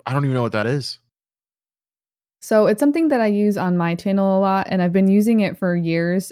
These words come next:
Speaker 2: like, in life. Um, I can T L D R it for you 'cause the regular story is kind of long. But
Speaker 1: Okay.
Speaker 2: basically, the spoon theory is a way to measure your brain's energy for the day.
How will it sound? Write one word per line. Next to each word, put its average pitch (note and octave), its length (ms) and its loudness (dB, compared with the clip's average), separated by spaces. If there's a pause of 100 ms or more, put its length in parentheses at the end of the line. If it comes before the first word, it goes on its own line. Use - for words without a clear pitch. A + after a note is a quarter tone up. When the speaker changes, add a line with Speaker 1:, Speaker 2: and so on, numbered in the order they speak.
Speaker 2:
like, E3 260 -4
in F3 240 -2
life. D#3+ 500 -4 (680)
Um, F3+ 500 -2 (460)
I F#3+ 60 -2
can G3+ 160 2
T B3 200 0
L G#3 140 4
D F#3 140 2
R F3 220 2
it - 80 -10
for E3+ 160 -2
you D#3+ 140 -4
'cause E3+ 160 -8
the E3+ 80 -4
regular F#3 360 2
story E3 300 -4
is D#3 100 -8
kind D#3 260 -6
of E3 80 -8
long. F3 420 -6
But F3 220 2
Speaker 1:
Okay. - 80 -6
Speaker 2:
basically, G#3 760 0
the F3+ 100 -2
spoon G3+ 440 0
theory E3+ 560 -2 (460)
is E3+ 680 -2 (540)
a F#3 100 2
way G3 320 2
to G#3+ 180 -4
measure F#3 580 0
your F3 200 -4
brain's F3 640 -2
energy G3+ 520 -4
for C4+ 180 -6
the C4 180 -4
day. C#4 380 -4